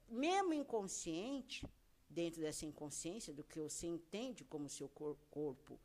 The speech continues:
sadio, vibrante, inteligente e firmado na luz, o seu corpo, ele vive e se movimenta. Mesmo que você se desconheça de tudo isso. Só que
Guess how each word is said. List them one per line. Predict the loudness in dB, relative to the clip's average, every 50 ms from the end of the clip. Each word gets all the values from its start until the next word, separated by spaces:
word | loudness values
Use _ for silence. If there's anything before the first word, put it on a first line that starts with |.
| -20 -20 -20 -20 -20 -8
sadio, | -4 -4 0 2 2 2 2 -2 -4 -4 -2 -2 0 0 -2 -4 -8 -16 -20 -20 -18
vibrante, | -8 -6 -6 -6 -6 -4 -2 0 2 2 2 0 -4 -6 -10 -10 -6
inteligente | -6 -8 -4 -2 -2 0 0 0 -2 -2 -2 -2 -2 -2 -4 -6 -8 -8 -6 -8 -8 -8 -16 -20 -20 -20 -20 -20 -20 -20 -8 -6
e | -6
firmado | -6 0 0 0 2 2 4 4 6 4 4 4 0 -4
na | -4 -4 -2
luz, | 0 0 2 2 2 0 -2 -6 -10 -12 -16 -20 -20 -20 -18 -8 -6
o | -4 -2
seu | 2 2 2 2 2
corpo, | 2 4 4 4 4 2 -2 -8 -10 -12 -6 2
ele | 4 6 6 6 4 2 -4 -8 -12 -16 -18 -18 -16
vive | -4 0 0 0 0 0 -4 -10 -12 -12 -14 -18 -20 -20 -20 -14 -8 -6
e | -4 -2
se | -2 -2 -2
movimenta. | -2 -4 -4 -4 -4 -4 -2 -4 -4 -6 -10 -16 -20 -20 -20 -20 -20 -20 -20 -20 -20 -20 -20 -20 -20 -20 -20 -20 -20 -20 -20 -12 -6
Mesmo | -4 -2 -2 -2 -4
que | -2 -2 -2
você | -2 0 -2 -4 -4 -6 -10
se | -10 -10 -8
desconheça | -8 -8 -8 -4 0 0 2 2 2 0 0 -2 -6
de | -6 -6 -10
tudo | -10 -10 -10 -8 -8 -10
isso. | -10 -10 -10 -10 -10 -10 -12 -16 -20 -20 -20 -20 -20 -20 -20 -20 -20 -18 -18 -18 -18 -18 -18 -14 -6
Só | -2 0 6 10 12 12 12 12
que | 10 6 2 2 2 2 2